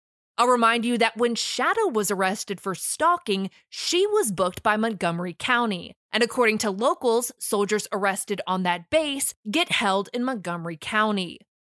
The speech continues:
What are the chances that her ex-husband, the soldier, who was being held in Montgomery County,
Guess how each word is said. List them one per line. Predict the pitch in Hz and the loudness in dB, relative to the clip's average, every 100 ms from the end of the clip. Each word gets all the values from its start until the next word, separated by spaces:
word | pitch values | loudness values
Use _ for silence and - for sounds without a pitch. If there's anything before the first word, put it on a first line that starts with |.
| _ | _
What | 220 226 | 2 4
are | 226 | 4
the | 220 | 2
chances | - 294 269 262 214 | 0 0 0 -2 0
that | 240 | 0
her | - 247 - | 0 -4 -2
ex-husband, | 262 392 - 277 240 240 233 - | -2 0 0 -2 0 0 0 -2
the | 208 202 | -4 -2
soldier, | 202 294 339 381 202 190 214 _ | 0 0 2 0 0 -2 -4 _
who | 269 | -2
was | 269 196 | 0 0
being | 262 240 | 0 0
held | - 220 208 | 0 0 0
in | 220 | 0
Montgomery | 220 208 185 175 180 | 0 0 -2 -4 -6
County, | 170 - 349 320 247 | -6 0 2 2 -2